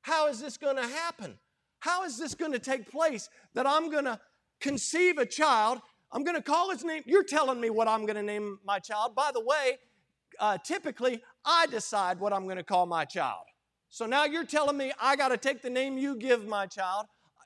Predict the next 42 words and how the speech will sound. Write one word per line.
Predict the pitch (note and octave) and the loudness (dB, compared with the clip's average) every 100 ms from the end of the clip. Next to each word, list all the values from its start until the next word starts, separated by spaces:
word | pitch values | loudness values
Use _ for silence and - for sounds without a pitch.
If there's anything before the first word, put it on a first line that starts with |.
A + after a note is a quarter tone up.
| - | -8
You're | G3+ D#4+ | 0 4
also | C#4 D4 D4 C4 | 6 4 0 -6
telling | A#3 B3 A#3+ B3 | -4 -2 -2 0
me | A#3+ A#3+ _ _ | -2 -4 _ _
that | F#3+ F#3+ | -4 -2
he's | A3+ G#3+ | -2 -2
gonna | B3+ A#3+ | -2 -2
be | A#3 | -2
this, | A3 B3+ B3+ | 2 2 2
he's | A#3 F#3+ | -6 -6
gonna | A#3 A#3+ | -4 -4
be | A#3+ | -4
that, | G#3+ A3 A#3 - _ | 0 0 0 -6 _
he's | G#3 A#3 | -6 -4
gonna | B3 A#3 | -2 -2
have | A3 A3+ | -4 -2
this | A3+ - | -4 -4
kingdom. | B3 B3+ B3+ - _ _ _ _ | -8 -6 -6 -8 _ _ _ _
I'm | F#3 D4+ | -10 -8
not | A#3+ F3+ | -8 -8
real | F#3 F#3+ | -6 -6
sure | - A3 | -6 -6
what's | G#3 G3 - | -4 -6 -8
taking | G#3+ G#3 G#3 | -10 -10 -10
place, | G#3+ C4+ - | -6 -6 -8
because | G3 G3+ F#3 | -12 -10 -10
guess | A3+ A3+ - | -6 -8 -6
what? | C#4+ A3+ _ _ _ _ _ | -6 -6 _ _ _ _ _
For | - G#3+ G#3 G3+ - | 0 2 2 -2 0
over | A3 A#3 G#3 G3 | 2 2 0 -6
seven | - - D4 C#4 C4+ B3+ | -6 -2 -2 0 -2 -4
hundred | G#3+ C4+ C4+ A3 G#3+ F#3 | -4 -4 -4 -4 -8 -6
years, | A3 D#4 E4 G#3+ D#3 C3 - - _ _ _ _ _ _ _ _ - | -4 -4 -2 -4 -8 -14 -20 -20 _ _ _ _ _ _ _ _ -8
people | G#3+ G3+ G3 | -8 -6 -8
have | E3+ | -4
waited | F3+ F#3+ F3 D3 | -2 -2 -2 -8
for | D#3+ | -4
God | F3+ F3+ D#3+ | 0 2 0
to | D3+ | -8
send | - F#3+ F3 | -8 -6 -6
his | F3 D#3 | -8 -8
son. | - F3 A#2+ | -8 -8 -8